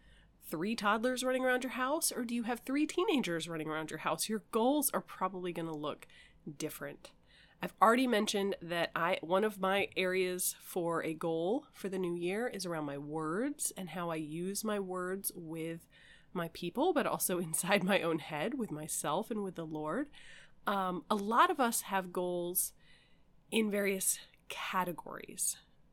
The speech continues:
And I think that the pillars of this podcast really line up with <laughs> the reality of life.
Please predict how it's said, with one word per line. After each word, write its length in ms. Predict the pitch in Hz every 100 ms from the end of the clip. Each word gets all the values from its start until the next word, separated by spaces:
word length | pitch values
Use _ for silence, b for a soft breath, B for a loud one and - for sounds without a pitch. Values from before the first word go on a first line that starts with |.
| -
And 380 | 190 185 185 - -
I 80 | 190
think 220 | 269 302
that 160 | 320 -
the 80 |
pillars 880 | 214 - - 285 277 190 165 165 - - -
of 380 | 180 180 170 165
this 180 | 165
podcast 840 | - 175 165 170 233 277 370 - - B B B B B
really 720 | 185 175 220 240 226 220 208 208 -
line 400 | 175 170 180 151
up 280 | 170 311 -
with 400 | 185 185 175 175 B B
<laughs> 240 | B B -
the 100 | 226
reality 640 | 190 160 156 202 220 202 180
of 180 | 180
life. 540 | 165 147 285 - -